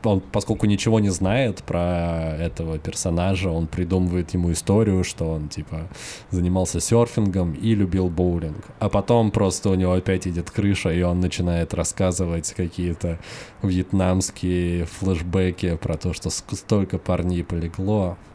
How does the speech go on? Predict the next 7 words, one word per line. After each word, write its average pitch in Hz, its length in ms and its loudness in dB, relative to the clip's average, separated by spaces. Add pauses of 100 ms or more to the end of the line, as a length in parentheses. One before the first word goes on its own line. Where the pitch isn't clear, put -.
(260)
типа, - 260 -6
забирают 87 580 -2
лучших. 98 520 -2 (760)
И 98 1080 2
этим 127 280 0
всё 139 140 -6
заканчивается. 127 840 -2